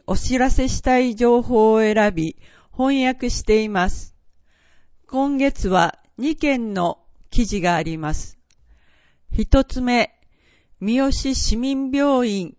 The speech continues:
救急診療の休診。二つ目、確定申告についてのお知らせの記事が、ポルトガル語と英語で紹介されています。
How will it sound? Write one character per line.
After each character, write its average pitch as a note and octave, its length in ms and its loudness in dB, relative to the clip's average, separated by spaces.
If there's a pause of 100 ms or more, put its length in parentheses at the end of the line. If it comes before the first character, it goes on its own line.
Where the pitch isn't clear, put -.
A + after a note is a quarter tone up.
(120)
救 C4+ 300 0
急 C4 300 -2
診 C4 360 -4
療 F3+ 280 2
の D#3 160 -4
休 G#3+ 300 0
診。 D#3 440 -4 (760)
二 - 360 -2
つ - 160 -4
目、 A#3+ 360 -2 (440)
確 - 300 -2
定 D4 260 2
申 D4+ 260 -2
告 G#3+ 300 -4
に F3+ 120 -6
つ - 200 -6
い A#3 100 -2
て F#3+ 160 2
の E3 180 -4
お D#3+ 120 -2
知 - 180 -2
ら G3 140 2
せ F#3+ 180 0
の F#3+ 140 -6
記 - 180 -2
事 E3+ 160 -8
が、 D3+ 240 -4 (840)
ポ A#3 80 2
ル C4 140 -2
ト C4 120 2
ガ B3+ 160 2
ル B3+ 140 -2
語 A#3 160 -2
と A#3 380 0 (380)
英 B3+ 260 0
語 A#3+ 160 2
で B3 80 2
紹 A#3 320 2
介 A3+ 240 0
さ G#3+ 160 0
れ G#3+ 100 0
て G3+ 220 2
い G3+ 40 -2
ま G3 200 -4
す。 - 200 -18